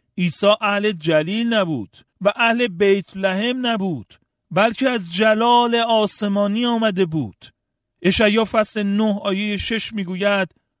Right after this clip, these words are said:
«برای ما پسری زاده می‌شود.» پسر از آسمان آمد. در اینجا می‌خوانیم: «هر کس به خانه خود رفت.»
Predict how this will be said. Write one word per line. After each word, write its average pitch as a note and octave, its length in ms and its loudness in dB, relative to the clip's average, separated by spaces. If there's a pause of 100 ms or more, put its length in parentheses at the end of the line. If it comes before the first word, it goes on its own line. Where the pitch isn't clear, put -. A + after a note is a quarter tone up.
(300)
«برای G#3+ 600 2
ما G#3+ 260 0
پسری B3 800 -2
زاده G#3 380 -2
می‌شود.» C3+ 600 -6 (380)
پسر G3+ 540 2 (120)
از F3 220 -4 (100)
آسمان F#3 720 0
آمد. D#3+ 360 -2 (320)
در E3 100 -2
اینجا F#3 220 0
می‌خوانیم: G3 480 0 (120)
«هر A3 400 -2
کس A#3 380 -8
به F#3 100 -6
خانه F#3+ 480 -2
خود F#3+ 360 -4
رفت.» - 360 -12